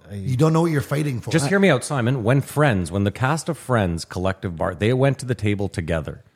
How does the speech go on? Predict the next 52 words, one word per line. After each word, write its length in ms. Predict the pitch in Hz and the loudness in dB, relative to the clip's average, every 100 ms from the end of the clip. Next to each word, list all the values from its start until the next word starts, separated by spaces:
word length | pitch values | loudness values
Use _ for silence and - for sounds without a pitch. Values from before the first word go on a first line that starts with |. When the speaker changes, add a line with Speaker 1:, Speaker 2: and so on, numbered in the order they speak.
| _ _ 95 | _ _ -4
Speaker 3:
and 120 | 95 | 0
they 80 | 87 | 0
said, 260 | 104 87 | 0 0
"We 80 | 101 | 2
want 180 | 107 110 | 4 4
a 20 | |
million 360 | 95 98 101 101 | 4 4 4 4
dollars 300 | 92 92 80 | 4 2 0
an 80 | 85 | -4
episode." 500 | 85 80 85 78 - | -4 -6 -6 -6 -2
Speaker 1:
Yeah. 200 | 160 123 - | -4 -4 0
Speaker 3:
They 80 | 104 | 2
did 200 | 90 165 | 4 4
that 180 | 107 - | 2 2
'cause 80 | 104 | 2
they 80 | |
had 100 | 110 | 2
the 60 | 98 | 4
Nielsen 480 | 98 117 120 110 98 | 4 4 4 2 4
numbers. 460 | 104 87 71 - _ _ _ | 4 2 -4 -12 _ _ _
They 80 | 110 | -6
said, 200 | 101 113 | -2 2
"Listen, 320 | 131 143 87 - _ _ - | 2 0 -4 -8 _ _ -4
twenty 320 | 127 143 143 | 2 6 6
million 320 | 143 135 127 | 6 6 2
people 380 | - 117 107 98 | 2 -2 2 0
a 40 | |
week 300 | 87 104 87 | 2 0 0
are 80 | 95 | -6
tuning 420 | - 110 98 87 | 0 2 4 2
in, 300 | 85 117 147 - _ - | 2 0 -2 -10 _ -6
and 100 | 90 | -4
because 320 | - 139 123 | 0 0 2
of 60 | |
that, 200 | 101 101 110 | 2 0 0
you 80 | 104 | 0
can 100 | 110 | 0
afford 380 | - 110 110 | 0 0 0
to 60 | 95 | 0
pay 280 | - 113 104 | -2 0 0
us 160 | 92 | 0
each 220 | 98 92 95 | -4 -4 -2
a 40 | |
million 340 | 92 95 92 | 0 2 2
dollars 340 | 85 110 87 82 | 2 4 2 0
because 240 | 95 95 | -4 -4
the 80 | 85 | -2
money 260 | 95 127 139 | 2 4 4
you're 100 | 117 | 4
making 340 | 107 98 101 | 4 2 -4
through 200 | - 95 | -2 -2
ads 460 | 95 90 85 85 | 2 2 0 -4